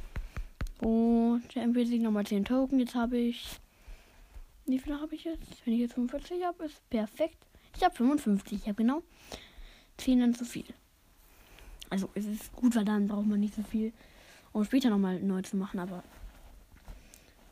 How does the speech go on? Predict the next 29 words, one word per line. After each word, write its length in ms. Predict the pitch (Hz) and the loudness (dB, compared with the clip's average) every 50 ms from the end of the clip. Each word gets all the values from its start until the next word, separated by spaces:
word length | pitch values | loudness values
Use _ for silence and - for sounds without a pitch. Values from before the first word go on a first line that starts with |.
| - - - - - - | -20 -18 -18 -18 -14 -14
es 100 | 254 - | -12 -10
ist 380 | - 196 254 - - - - - _ - _ - - - - - - | -10 -10 -12 -12 -14 -16 -20 -20 _ -20 _ -20 -20 -20 -20 -4 2
jetzt 240 | 226 247 240 226 233 | 4 4 4 4 4
lieber 240 | 226 233 214 226 214 | 4 4 4 4 4
gehabt, 180 | 214 214 208 254 | 4 4 4 4
wenn 140 | 220 208 | 4 4
ich 40 | 196 | 4
dann 120 | 208 202 202 | 4 4 4
wieder 160 | 202 202 180 | 4 4 4
auf 80 | 196 | 4
null 220 | 214 214 214 214 208 | 4 6 6 6 6
hätte. 300 | 208 196 196 - 208 208 - - - - - - - - - - - - - - - - - - - - - - - - - - - - - - - - - - - | 4 2 2 0 -2 2 4 6 6 6 4 2 8 10 10 10 10 6 -6 -8 -8 -8 -10 -12 -14 -16 -16 -16 -16 -14 -14 -14 -14 -14 -14 -14 -16 -18 -20 -4 0
Jetzt 240 | 233 220 202 - | 2 2 2 2
das 100 | 220 208 | 0 0
Spiel. 1120 | - - - - 262 285 311 330 330 339 349 349 349 349 349 349 339 339 339 349 339 339 339 - - - - - - | 0 -2 0 4 6 6 6 6 6 4 4 4 4 4 4 4 4 4 4 4 4 2 0 -2 -8 -20 -20 -4 0
Sechzigste 560 | 254 254 - - - 269 262 - - 262 233 | 0 0 0 0 -2 -4 -2 2 2 4 6
sind 100 | 233 247 | 6 6
wir 120 | 254 247 | 6 6
total 260 | 233 233 220 254 254 - | 6 4 4 4 4 4
unrealistisch. 500 | 247 254 247 233 220 214 214 226 226 220 | 2 2 4 4 4 4 4 2 2 2
Steht 220 | 233 220 226 208 | 4 4 4 6
null 180 | 226 240 247 247 | 6 6 6 6
null, 180 | 254 262 254 | 6 6 4
sechzigste 500 | 240 240 240 - - 240 233 240 233 220 | 4 2 0 0 0 -2 -2 0 0 -2
und 160 | 220 214 - - - - - - - - - 269 - | -2 -2 -4 -6 -12 -14 -8 -6 -6 -4 -6 -4 2
wenn 160 | 220 220 214 | 4 4 6
wir 100 | 208 202 | 6 4
halt 80 | 196 175 | 2 2
Anstoß. 580 | - 180 202 208 - - 180 180 233 - - | 2 2 0 0 0 -2 -4 -4 -4 -6 -8